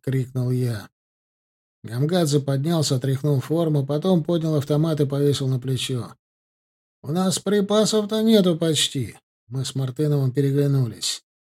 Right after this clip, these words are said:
Старший сержант кивнул, поняв, видимо, мою мысль.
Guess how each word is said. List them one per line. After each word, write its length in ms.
Старший 500
сержант 540
кивнул, 420
поняв, 420
видимо, 400
мою 280
мысль. 480